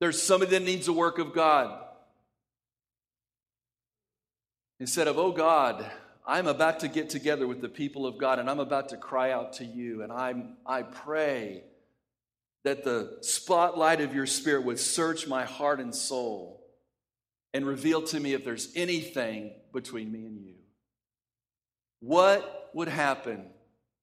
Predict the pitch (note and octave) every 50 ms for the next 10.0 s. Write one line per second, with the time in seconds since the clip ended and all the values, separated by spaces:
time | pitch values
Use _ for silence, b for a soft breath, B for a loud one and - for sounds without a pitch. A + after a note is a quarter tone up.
0 | _ _ _ _ _ _ _ _ _ _ _ _ _ _ _ _ _ _ _ _
1 | _ _ _ _ _ _ _ _ _ _ _ _ _ _ _ _ _ _ _ _
2 | _ _ _ _ _ _ _ _ _ _ _ _ _ _ _ B2 B2 B2+ C#3 C3+
3 | B2 - - - C3 - C3+ B2+ A2+ A2 - - - - - _ _ _ _ _
4 | _ _ _ _ _ _ A2 A2 A2 B2 A2+ A2 A2 - - B2 A2+ A2+ - -
5 | A2 G#2 F#2 - G2 E2+ F2 E2+ D#2+ E2 D#2 - _ _ _ _ _ _ _ _
6 | _ _ _ _ _ _ _ _ _ _ _ _ _ _ _ _ _ _ _ _
7 | _ _ _ _ _ _ _ _ _ _ _ _ _ _ _ _ _ _ _ _
8 | _ _ _ _ _ _ _ _ - D#3 D#3 D#3 F3 E3 D#3 D#3 D3 C#3 C3 C#3+
9 | D#3+ E3 D#3+ D3 - - C3+ A#2 A2+ A2 G2 F#2 E2+ - - - - - - -